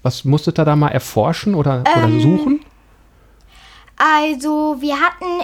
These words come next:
Speaker 2: in Sachunterricht mal das Thema, ähm, Weltraum
Speaker 1: Hm.
Speaker 2: und da mussten wir halt zu jedem Planet, ähm, so, keine Ahnung, fünf, vier, sechs, äh, vier Sätze, ähm, schreiben.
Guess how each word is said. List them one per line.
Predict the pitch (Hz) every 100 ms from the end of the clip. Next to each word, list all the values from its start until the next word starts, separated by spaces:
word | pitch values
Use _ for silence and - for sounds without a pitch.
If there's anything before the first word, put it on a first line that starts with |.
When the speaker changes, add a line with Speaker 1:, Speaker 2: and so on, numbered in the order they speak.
| 294
Speaker 2:
in | 262
Sachunterricht | 254 285 359 381 392 392 427 427 359
mal | 330
das | 302 294
Thema, | - 294 277 254 247 240 -
ähm, | 233 220 214 220 214 214 - - - - - _ _ _ _ _ 240
Weltraum | 269 269 339 - - 392 403 440 480 587 640 - - _
Speaker 1:
Hm. | - 302
Speaker 2:
und | 302 294
da | 285 254 - _ _ _ _ -
mussten | 277 320 339
wir | 349
halt | 311 311
zu | 311
jedem | 277 339 403 415
Planet, | - 302 294 302 339 392 403 - - - - -
ähm, | 285 285 294 285 285 285 - _
so, | 262 277 277
keine | - 294 285
Ahnung, | 226 247 247 240
fünf, | - 320 262 -
vier, | - 311 302
sechs, | 262 370 - -
äh, | - 247 - 240
vier | 233 302 311 269
Sätze, | 330 370 - 440 415 415 - _
ähm, | 349 349 359
schreiben. | 339 - 359 370 370